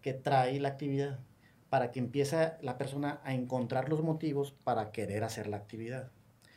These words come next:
Pero tiene que autoconvencerse. Sin embargo, cuando una vez que está decidida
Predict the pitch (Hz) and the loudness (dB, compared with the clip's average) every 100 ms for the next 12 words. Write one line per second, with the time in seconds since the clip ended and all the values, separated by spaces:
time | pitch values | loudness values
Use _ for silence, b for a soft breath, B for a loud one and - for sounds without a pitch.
0 | B B B - 120 143 143 143 139 135 | B B B -2 0 0 0 0 0 0
1 | 135 120 117 117 139 135 - - - B | -2 -2 -2 -2 -2 -4 -12 -20 -20 B
2 | B B - 180 220 151 92 95 - - | B B 0 2 4 2 2 -4 -14 -20
3 | - - - - - _ _ _ _ _ | -20 -20 -20 -20 -20 _ _ _ _ _
4 | _ _ - 147 131 123 123 120 117 - | _ _ -2 0 2 2 2 0 -2 -10
5 | - - 147 180 180 170 - - 143 - | -20 -4 0 2 2 0 -4 -2 -2 -2
6 | - - - 135 139 127 110 127 135 - | -14 -20 -10 0 0 0 -2 0 2 0